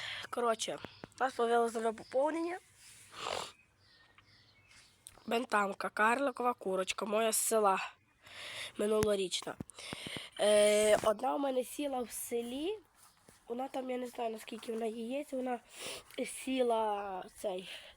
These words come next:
на, у залізі і, е,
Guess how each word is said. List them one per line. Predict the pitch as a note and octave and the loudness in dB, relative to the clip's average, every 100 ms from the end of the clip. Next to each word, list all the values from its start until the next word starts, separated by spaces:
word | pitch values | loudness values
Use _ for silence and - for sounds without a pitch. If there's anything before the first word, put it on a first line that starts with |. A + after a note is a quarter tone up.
| _ - | _ -8
на, | A3+ A3 A3 - - - - - - - - - - - | -6 -6 -8 -16 -20 -20 -20 -12 -12 -12 -14 -16 -18 -6
у | C4 | -4
залізі | G#3+ A3+ A3+ D4 D#4 D4+ D4+ D#4 - | 0 0 0 -2 -2 -2 -4 -4 -6
і, | A#3+ A#3+ A#3 - _ _ _ _ _ _ _ _ _ _ B3 | -2 0 -2 -4 _ _ _ _ _ _ _ _ _ _ -6
е, | A3 G#3+ G#3+ | -4 -4 -4